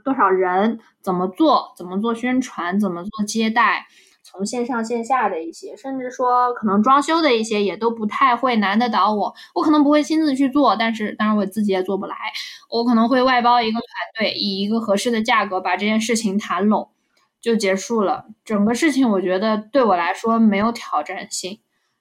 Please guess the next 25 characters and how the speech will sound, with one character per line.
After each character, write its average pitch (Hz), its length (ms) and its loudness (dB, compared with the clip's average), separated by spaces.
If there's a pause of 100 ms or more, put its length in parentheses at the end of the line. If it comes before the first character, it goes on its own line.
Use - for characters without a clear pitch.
(120)
就 240 160 0
是 226 160 0
重 208 400 2
复 294 180 2
的 247 140 4
日 226 260 0
子 190 560 -2
简 180 240 -2
直 202 120 -2
不 220 180 -2
值 185 320 -4
一 175 60 -6
过， - 360 -4 (380)
所 - 240 -6
以 233 40 0
我 214 220 2
就 190 580 0 (560)
慢 330 160 2
慢 320 300 2
的 190 100 2
把 170 160 0
这 208 140 -2
个 196 100 2
事 202 220 -2
情， 175 440 -10